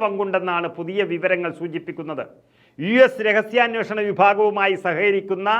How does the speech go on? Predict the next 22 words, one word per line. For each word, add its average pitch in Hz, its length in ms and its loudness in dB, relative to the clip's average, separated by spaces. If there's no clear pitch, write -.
രണ്ട് 220 300 4
മുതിർന്ന 240 360 0
ഉദ്യോഗസ്ഥരെ 208 560 2
ഉദ്ധരിച്ചുകൊണ്ടാണ് 185 840 2
റിപ്പോർട്ടുകൾ 170 440 -4
പുറത്തുവരുന്നത്. 160 600 -4
എന്നാൽ, 233 280 6
കഴിഞ്ഞ 247 220 4
ശനിയാഴ്ച 247 460 4
നടന്ന 214 220 -2
പരിപാടിക്കിടെ 208 680 2
ഉണ്ടായ 185 300 4
വധശ്രമത്തിൽ 180 680 -4
ഇറാന് 208 380 4
പങ്കുണ്ടോ 208 400 -2
എന്നതിന് 180 380 -2
തെളിവുകൾ 175 440 2
ലഭിച്ചിട്ടുമില്ല. 175 600 0
ട്രംപിന് 254 420 2
നേരെയുള്ള 240 420 4
ഇറാന്റെ 226 420 2
ഭീഷണികൾ 214 480 -2